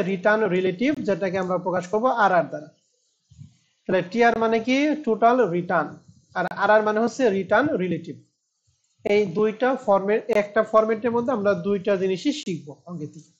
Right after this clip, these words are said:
তো এই চ্যাপ্টার থেকে জাতীয় বিশ্ববিদ্যালয় দুই হাজার সতেরো থেকে দুই হাজার বাইশ সাল পর্যন্ত যে প্রশ্নগুলো আইছে, তার একটা অ্যানালাইসিস দিছে।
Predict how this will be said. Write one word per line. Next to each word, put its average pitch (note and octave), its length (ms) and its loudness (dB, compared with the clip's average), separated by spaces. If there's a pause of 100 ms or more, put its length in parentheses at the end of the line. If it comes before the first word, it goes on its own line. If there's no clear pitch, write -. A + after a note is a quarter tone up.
(1900)
তো G3+ 80 6 (240)
এই B3 140 6
চ্যাপ্টার B3 380 4
থেকে G#3 260 2 (180)
জাতীয় A3 220 4
বিশ্ববিদ্যালয় A#3 680 0
দুই G#3+ 120 0
হাজার G#3 320 0
সতেরো G#3 400 0
থেকে A3 240 -4
দুই A3+ 220 -2
হাজার G3+ 320 2
বাইশ F#3+ 180 2
সাল F#3+ 180 -2
পর্যন্ত F#3 340 -2 (160)
যে G3+ 80 0
প্রশ্নগুলো F#3+ 520 -4
আইছে, F3+ 240 -2
তার G3 220 -2
একটা F3+ 240 -6
অ্যানালাইসিস F3+ 580 -4
দিছে। F#3 200 -2